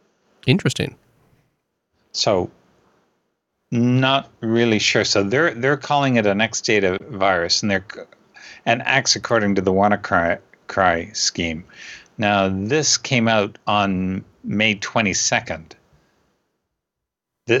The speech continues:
Speaker 2: the, this post dates from May twenty-second, not today. So, but this attention users post came out today.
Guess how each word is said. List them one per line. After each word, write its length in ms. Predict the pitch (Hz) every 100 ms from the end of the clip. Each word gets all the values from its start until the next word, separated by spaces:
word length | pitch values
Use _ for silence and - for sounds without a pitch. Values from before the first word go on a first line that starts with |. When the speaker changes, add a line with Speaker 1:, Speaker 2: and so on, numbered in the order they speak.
| -
Speaker 2:
the, 260 | 113 117 123
this 180 | 110 -
post 380 | - 110 -
dates 240 | - 104 -
from 180 | 107 101
May 140 | 98
twenty-second, 640 | 92 101 92 - 98 90
not 280 | 92 107 117
today. 540 | - 101 101 82 90 - _ _ _ _ - _ _ _
So, 520 | - - 101 92 87 - - _
but 280 | - 101 101 - _ _ _ _ _ _ _ _ _ _ _ _ _ _ _ _
this 220 | - 107 123
attention 580 | - 135 135 - 107
users 400 | 104 123 127 120
post 460 | - - 85 85 -
came 220 | - 110
out 220 | 107 107 -
today. 520 | 98 104 104 76